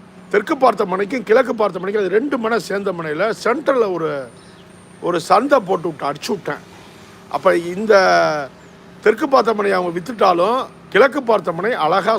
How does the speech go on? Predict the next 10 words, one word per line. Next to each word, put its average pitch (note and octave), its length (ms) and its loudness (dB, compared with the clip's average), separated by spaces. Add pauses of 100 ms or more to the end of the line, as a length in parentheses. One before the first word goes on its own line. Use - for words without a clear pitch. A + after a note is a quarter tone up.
சூப்பரா F#3+ 480 -2
தென்கிழக்கு A#3 880 -2 (840)
தெற்கு C4 360 2
தெரு G#3 240 4
பார்வை E3 380 -4
வந்துரும். C3 260 -6 (240)
சூப்பரா A3 500 -2 (960)
ஒரு E3 480 4
தவறான B3+ 600 6
தெருக்கூத்தை G#3+ 720 -2